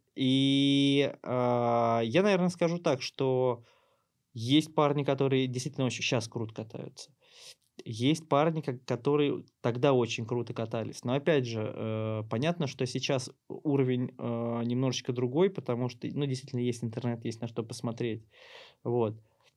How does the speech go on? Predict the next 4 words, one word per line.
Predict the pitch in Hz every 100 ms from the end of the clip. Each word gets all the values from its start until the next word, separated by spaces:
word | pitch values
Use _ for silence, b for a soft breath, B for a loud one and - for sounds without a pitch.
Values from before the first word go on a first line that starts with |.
| _ _ _
А | 123 117 113 113 113 113 113 113 113 110
раньше | 127 214 226 - 175 165 156 151 151 147 135 _ _ _ _ _ _ _ _ _ _ _ _ _ _ _ _ _ _ - - _ _ _ _ _ _ _ _ _ _ _ _ _ _ _ _ - _ _ _ -
кому-то | 131 147 165
давалось... | 147 143 151 147 135